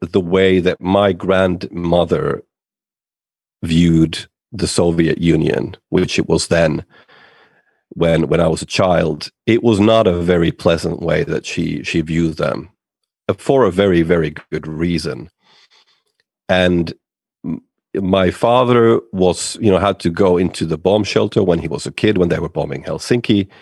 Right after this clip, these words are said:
My mother was sent as a child, uh, to Sweden abroad, you know, f-, uh, for, uh, was it three months or something, where she forgot how to speak Finnish,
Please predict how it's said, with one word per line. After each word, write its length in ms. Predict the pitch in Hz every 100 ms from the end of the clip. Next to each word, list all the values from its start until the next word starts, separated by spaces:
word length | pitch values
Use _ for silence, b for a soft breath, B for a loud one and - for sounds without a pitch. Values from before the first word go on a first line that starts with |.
| b b b b -
My 100 | 90
mother 320 | 87 107 117
was 400 | 98 92 - - -
sent 360 | - 101 92 -
as 100 | 95
a 60 |
child, 640 | - - 92 95 95 87 - _ _
uh, 220 | 95 85 82 -
to 140 | 80
Sweden 640 | - - 92 92 123 135 - _ _ _ _ -
abroad, 520 | 92 95 95 110 110 -
you 140 | - 98
know, 180 | 95 90
f-, 180 | - -
uh, 240 | 82 -
for, 340 | - - 90 85
uh, 300 | 80 87 95 113 _ _ _ _ -
was 120 | 87
it 160 | 92 -
three 280 | - 110 104
months 320 | 107 113 -
or 40 |
something, 360 | 127 143 139 151 B B B B B B
where 120 | 107
she 140 | - 104
forgot 480 | 104 107 113 113
how 180 | - 104
to 80 | 98
speak 260 | - 110 -
Finnish, 480 | - 127 76 -